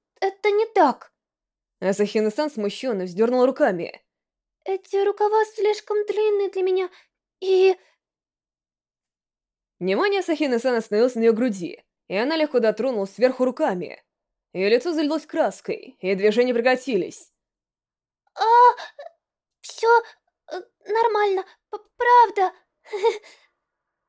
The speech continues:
Speaker 2: После секунды тишины моё сердце успокоилось. Возможно, у Цуруи-сан руки и ноги длиннее, да и она повыше.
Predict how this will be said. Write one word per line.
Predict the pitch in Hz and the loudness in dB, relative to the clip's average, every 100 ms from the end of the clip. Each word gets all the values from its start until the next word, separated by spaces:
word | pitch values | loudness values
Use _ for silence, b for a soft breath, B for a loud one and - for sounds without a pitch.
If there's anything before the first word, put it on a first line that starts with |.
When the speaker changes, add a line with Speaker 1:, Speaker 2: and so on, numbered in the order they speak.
| _ | _
Speaker 2:
После | 170 247 294 | -2 0 0
секунды | 269 294 311 262 | -2 0 0 0
тишины | 214 208 254 247 | -2 -2 -2 -2
моё | 220 | 0
сердце | 233 233 220 | 0 -2 -2
успокоилось. | - 240 262 180 - - - _ 185 | -2 0 0 0 -2 -12 -20 _ -6
Возможно, | 180 220 339 349 320 | -2 0 0 0 -2
у | |
Цуруи-сан | 277 247 233 277 240 | -2 -2 0 0 2
руки | 233 233 | 2 2
и | |
ноги | 226 220 | 0 0
длиннее, | 226 254 262 190 143 - _ _ - | 0 0 0 -4 -6 -12 _ _ -8
да | 175 | 0
и | 202 | 2
она | 233 269 196 | 4 2 2
повыше. | 202 220 180 - - | 2 2 -2 -6 -12